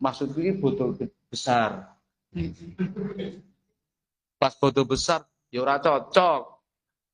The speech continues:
Kan baju baru itu ya Idul Fitri, bukan botol besar, muter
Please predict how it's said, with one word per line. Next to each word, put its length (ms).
Kan 160
baju 240
baru 320
itu 80
ya 160
Idul 160
Fitri, 640
bukan 240
botol 240
besar, 320
muter 320